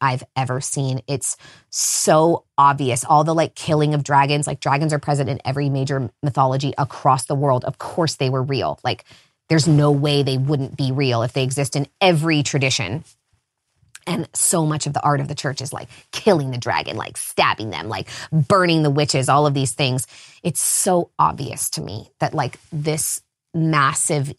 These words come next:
evil has just scapegoated and been like, "No, no, no, we're the ones, love and light, all of the things." And I think that it's even, like, when you look at what happens in churches, baptism is an ancient rite far older than the church.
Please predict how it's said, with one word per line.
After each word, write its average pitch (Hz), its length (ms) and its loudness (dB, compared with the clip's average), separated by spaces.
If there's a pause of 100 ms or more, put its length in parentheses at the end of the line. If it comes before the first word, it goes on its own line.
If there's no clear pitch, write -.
evil 131 560 -2 (400)
has 135 500 0 (160)
just - 460 0 (120)
scapegoated 220 960 4
and 170 160 4
been 170 140 4
like, 175 240 2
"No, 523 80 2
no, 622 540 8
no, - 20 4
we're 359 60 6
the 605 520 8
ones, 523 200 -2 (180)
love 427 320 8
and 440 140 6
light, 427 260 6
all 605 220 6
of 480 80 2
the 440 120 0
things." 381 380 4 (420)
And 180 140 4
I 170 120 4
think 170 220 0
that 151 100 4
it's - 280 -2 (460)
even, 220 380 2
like, 156 220 2
when 156 100 2
you 139 80 2
look 151 260 2
at - 80 -4
what 139 140 2
happens 139 380 2
in 135 100 0
churches, 139 340 -4
baptism 233 680 0
is 156 120 4
an 143 140 2 (120)
ancient 175 380 2
rite 143 320 2
far 175 360 4
older 151 200 4
than 139 140 2
the 135 60 2
church. 135 360 0